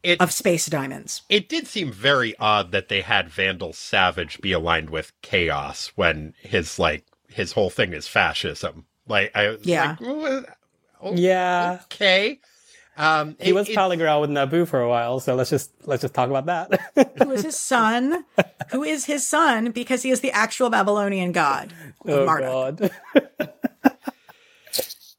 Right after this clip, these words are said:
Speaker 1: Yeah, the whole Lords of Order, Lords of Chaos thing got retconned into Doctor Fate's character back in the seventies, uh, by Martin
Speaker 2: Oh.
Speaker 1: Pascoe.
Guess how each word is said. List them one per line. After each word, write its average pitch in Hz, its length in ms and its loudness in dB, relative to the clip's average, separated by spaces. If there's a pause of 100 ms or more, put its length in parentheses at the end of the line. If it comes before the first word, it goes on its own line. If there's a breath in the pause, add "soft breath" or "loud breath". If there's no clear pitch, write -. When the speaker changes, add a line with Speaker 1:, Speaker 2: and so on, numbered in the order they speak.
(420)
Speaker 1:
Yeah, 143 300 2
the 151 220 4
whole 269 280 2
Lords 143 460 0
of 113 160 -2
Order, 120 260 2
Lords 110 300 0
of 104 160 -8
Chaos 104 480 2
thing 95 240 -2
got 101 220 2
retconned 107 580 0
into 104 260 -2
Doctor 98 400 0
Fate's 92 400 -4
character 113 680 -2
back 95 340 0
in 92 160 -6
the 87 80 -2
seventies, 113 840 -4
uh, 92 180 -4
by 87 200 -6
Martin 87 320 -4
Speaker 2:
Oh. 208 280 4
Speaker 1:
Pascoe. 160 580 -6